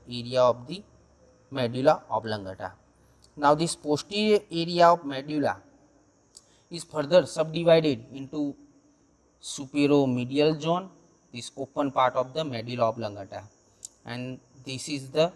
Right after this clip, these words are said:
inferolateral zone of the medulla oblongata.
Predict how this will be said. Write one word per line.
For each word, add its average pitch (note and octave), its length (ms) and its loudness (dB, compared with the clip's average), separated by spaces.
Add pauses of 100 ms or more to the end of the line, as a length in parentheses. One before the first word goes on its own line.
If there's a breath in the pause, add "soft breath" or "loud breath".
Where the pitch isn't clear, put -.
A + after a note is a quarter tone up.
(160)
inferolateral C#3 1800 -4 (280)
zone A2 260 -8 (100)
of A#2 200 -10
the G3 180 -6 (260)
medulla A#2+ 600 -4 (120)
oblongata. G#2 640 -2